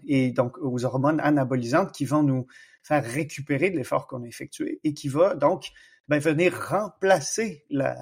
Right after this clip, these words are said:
le cortisol qui va être, euh, en concentration un peu, euh, élevée dans le sang chez une personne qui serait aux prises avec cette espèce de condition de, de, de cortisol, euh,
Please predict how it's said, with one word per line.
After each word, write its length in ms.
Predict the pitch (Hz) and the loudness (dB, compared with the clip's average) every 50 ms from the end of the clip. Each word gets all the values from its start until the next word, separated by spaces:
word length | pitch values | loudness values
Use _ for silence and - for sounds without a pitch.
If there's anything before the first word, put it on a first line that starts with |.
| 127 - | -10 -10
le 320 | - - - 131 131 135 | -10 -6 -2 0 0 0
cortisol 600 | 135 - 139 - - - 135 123 143 151 156 135 | 0 -2 -4 -6 -4 -4 0 4 6 6 6 4
qui 140 | - - 131 | 2 -2 -2
va 160 | 113 123 127 | 2 2 2
être, 160 | 131 131 - 131 | 2 2 0 0
euh, 240 | 120 120 120 120 127 135 | 0 0 -2 -6 -10 -10
en 140 | - 117 - | -10 -10 -8
concentration 760 | - 131 131 - - 127 - - 131 123 - - 147 147 143 - - _ _ _ _ _ _ | -6 -4 -4 -4 -4 -6 -4 -4 -4 -4 0 2 2 2 2 -2 -6 _ _ _ _ _ _
un 140 | 147 143 139 | 2 2 4
peu, 340 | 143 151 156 160 160 160 - - | 4 6 6 6 4 2 0 0
euh, 180 | 143 131 113 - - | 0 0 0 0 0
élevée 340 | 139 127 120 113 131 135 | 0 2 2 2 2 2
dans 140 | 127 117 113 | 2 2 -2
le 60 | 113 | -2
sang 220 | 107 - 139 139 143 143 - _ | -4 -4 -4 -4 -4 -6 -10 _
chez 260 | - - 151 143 120 | -4 0 2 2 2
une 140 | 120 113 113 | 0 -4 -8
personne 400 | - 107 - - 170 175 170 143 | -10 -12 -6 -4 -2 -2 -2 -4
qui 160 | - - 117 | -8 -10 -10
serait 420 | - - 139 143 156 165 151 156 - - _ _ _ _ | -4 0 2 2 2 2 0 -4 -10 -20 _ _ _ _
aux 140 | - 139 135 | -2 -2 -2
prises 280 | - - 160 160 135 139 | 0 0 0 2 2 2
avec 200 | 120 117 110 - | 0 0 -4 -6
cette 240 | - 127 - - | -8 -8 -8 -10
espèce 340 | 123 - - - 156 147 123 | -12 -10 -4 -2 -2 -2 0
de 260 | 117 120 117 120 - - _ - - - - - - - _ _ _ | -2 -4 -4 -6 -10 -14 _ -20 -20 -20 -20 -20 -20 -20 _ _ _
condition 600 | - 139 151 147 135 135 135 - - 170 165 170 | 0 2 2 4 4 2 0 4 4 4 4 6
de, 240 | 151 135 123 117 117 | 4 2 2 0 -2
de, 300 | 117 120 120 120 123 127 | -4 -4 -6 -6 -8 -10
de 140 | 131 131 127 | -10 -12 -14
cortisol, 760 | - - 139 135 - - 135 127 123 123 135 143 143 135 127 | -8 -6 -6 -6 -6 -6 -6 -2 2 4 6 6 6 6 4
euh, 260 | 123 120 117 120 | 2 0 -2 -4